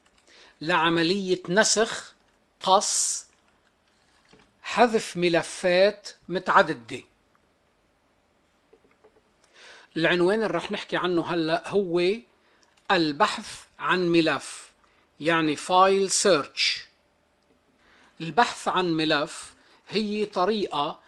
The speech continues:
للبحث عن ملفات القرص الحالي أو الأقراص الأخرى.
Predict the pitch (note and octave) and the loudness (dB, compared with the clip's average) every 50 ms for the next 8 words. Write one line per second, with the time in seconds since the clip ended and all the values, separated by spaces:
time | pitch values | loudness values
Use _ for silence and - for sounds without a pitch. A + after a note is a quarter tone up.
0 | _ _ _ _ _ _ _ _ D#3+ D#3+ E3+ E3 D#3 D3 A3 G#3+ - - - - | _ _ _ _ _ _ _ _ -2 -2 0 0 2 0 0 0 0 -6 -6 -4
1 | G3 D#3+ F3 F3 E3+ E3+ E3+ E3 D#3+ - - - G3+ G#3 G3+ - - E3 E3 - | -2 -2 0 0 0 0 2 0 0 -2 0 4 4 4 4 2 -4 -6 -2 -2
2 | A3 G#3 G3 - - F3 D#3+ - - F#3 F3+ E3+ E3 D#3+ D3+ E3 F#3 G#3+ A#3 A#3 | -4 -2 -2 -4 -4 -4 -4 -4 -2 0 0 0 0 0 0 -2 -2 -4 -6 -10
3 | _ _ _ _ _ _ _ _ _ _ _ _ _ _ _ _ _ _ _ - | _ _ _ _ _ _ _ _ _ _ _ _ _ _ _ _ _ _ _ -20
4 | - _ _ _ _ _ _ _ _ _ _ _ _ _ _ - A3+ A#3+ A3 F#3 | -20 _ _ _ _ _ _ _ _ _ _ _ _ _ _ 6 8 8 8 6
5 | E3 - - - - - E3+ F#3+ G#3+ A3+ A3 - - A3 G#3+ - - G#3+ - - | 4 2 -2 -6 -6 0 2 4 4 4 4 0 -2 -4 -6 -2 -2 -2 -2 -2
6 | - C#3 B2 G2 - | -4 -4 -6 -6 -8